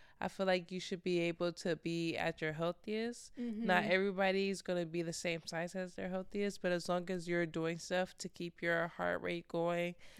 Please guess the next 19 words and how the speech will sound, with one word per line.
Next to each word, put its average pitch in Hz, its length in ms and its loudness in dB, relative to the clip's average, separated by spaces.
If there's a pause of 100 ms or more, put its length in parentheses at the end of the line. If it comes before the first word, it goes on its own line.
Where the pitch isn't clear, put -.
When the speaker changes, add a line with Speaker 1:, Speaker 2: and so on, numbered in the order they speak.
(140)
Speaker 1:
to 233 100 2
make 196 220 6
Speaker 2:
Yeah. 196 80 -4
Speaker 1:
sure 190 80 0
you 175 220 0
have 175 160 0
a 165 60 2
long 160 340 2
lifespan 170 680 0
and 170 120 -4
make 165 180 -2
sure, 175 240 -4
like, 160 260 -2 (800)
your 185 140 4
quality 185 540 2
of 156 100 -4
living 170 320 0
is 170 160 -4
good, 185 480 0